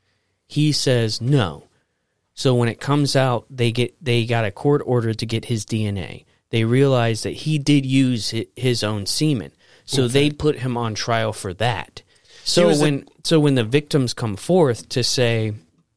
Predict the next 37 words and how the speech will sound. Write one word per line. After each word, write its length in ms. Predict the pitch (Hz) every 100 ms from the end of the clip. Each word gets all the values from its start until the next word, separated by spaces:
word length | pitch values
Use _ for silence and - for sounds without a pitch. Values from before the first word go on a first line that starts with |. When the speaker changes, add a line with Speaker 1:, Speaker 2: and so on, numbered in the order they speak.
| _ _ _
Speaker 1:
"Hey, 200 | 135 151
this 220 | 135 135 131
is 140 | 117
how 180 | 127 123
you 420 | 113 117 117 117
impacted 600 | 110 107 139 143 - 143
me, 280 | 135 131 127
you 120 | 113
fucked 360 | 104 131 120 -
me 200 | 113 120
up," 340 | 139 135 -
like, 180 | 107 107
blah, 200 | 123 117
blah, 120 | 107
blah, 380 | 101 139 156 131 - - -
well, 120 | - 131
the 100 | 120
court 340 | - 185 160
can't 220 | - 127
hear 240 | - 190 185
any 160 | 131 113
of 80 |
that, 280 | 110 104 107 -
and 100 | 127
it's 100 | 113
just 360 | - 151 -
in 100 | 131
front 220 | 117 123 113
of 80 |
a 40 | 98
judge, 420 | - 147 131 -
not 160 | 120 107
in 60 |
front 200 | - 117
of 80 | 104
a 40 |
jury. 440 | 101 123 139 117